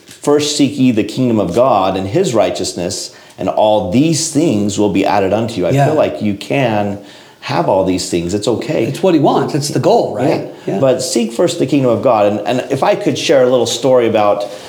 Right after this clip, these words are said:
Speaker 1: what is, a little bit more detail about what's got me to this point in my life
Speaker 2: Sure.
Speaker 1: with wanting to be a seminary teacher
Speaker 2: Sure.
Speaker 1: about this. This scripture means so much to me, to seek first the kingdom of God. Um, be-,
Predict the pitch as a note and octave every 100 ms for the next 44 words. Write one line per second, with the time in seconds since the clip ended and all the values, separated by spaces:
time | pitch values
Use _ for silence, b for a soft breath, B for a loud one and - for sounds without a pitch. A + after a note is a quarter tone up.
0 | B - D3 - - - - E3+ - F2+
1 | B2+ D3 B2+ A2+ A#2+ C3 B2 - G#2 G#2
2 | - A#2 - - A2+ A#2 A2 G#2+ G#2+ -
3 | A2+ A#2+ - - A#2+ G#2+ A2+ G2+ F#2+ F#2+
4 | F#2+ D#3+ D3+ - - G2 G#2 A#2 A#2+ G2+
5 | G2 A#2 A2+ F#2+ F#2 F#2 F2+ G2 F2 F#2
6 | F2+ C#3+ D3 C#3+ - F#2 A2 A2 - F2+
7 | F2+ - - B2 F3+ - - D#3 D#3 A2+
8 | G#2 G2 - B2+ A2+ A2 A2+ G2 F#2 F2
9 | - - A#2+ - A2+ - - G2+ G2 F#2+
10 | F2+ F#2+ F2+ F2+ F2 B B B G2+ G2
11 | F#2+ G2 - A2 A2+